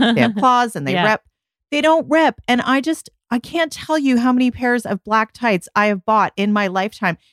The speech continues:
Speaker 1: It's so wasteful. And God knows what they're
Speaker 2: Yeah.
Speaker 1: made out of. And they just go straight to the bin. You wear them once, you wear them twice. The fact that you can pay just a little bit more, like, four times more,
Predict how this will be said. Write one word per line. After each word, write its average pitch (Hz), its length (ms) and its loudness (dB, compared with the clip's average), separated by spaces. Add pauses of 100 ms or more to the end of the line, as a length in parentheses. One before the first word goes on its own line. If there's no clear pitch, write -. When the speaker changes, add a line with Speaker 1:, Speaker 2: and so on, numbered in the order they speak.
(160)
Speaker 1:
It's 269 180 -2
so 294 380 2
wasteful. 277 800 -2 (400)
And 247 140 4
God 277 260 2
knows 262 320 0
what 233 160 -2
they're 220 120 0
Speaker 2:
Yeah. 156 80 4
Speaker 1:
made 156 180 2
out 165 160 0
of. - 200 -4
And 220 140 0
they 240 100 2
just 262 240 -6
go 285 120 -2
straight 269 340 -6
to 285 80 -6
the 262 100 0
bin. 285 220 2
You 233 80 2
wear 240 160 0
them 240 140 0
once, 233 300 0
you 233 80 -4
wear 226 180 0
them 226 160 0
twice. 254 380 -2 (380)
The 254 120 0 (100)
fact 320 600 -2
that 247 200 -2
you 247 200 -4
can 247 220 -4
pay 226 680 -4 (540)
just 262 340 -2 (300)
a 233 80 0
little 262 240 -2
bit 262 180 0
more, 214 480 0
like, 214 200 -4
four 262 220 -2
times 254 380 -4
more, 190 400 0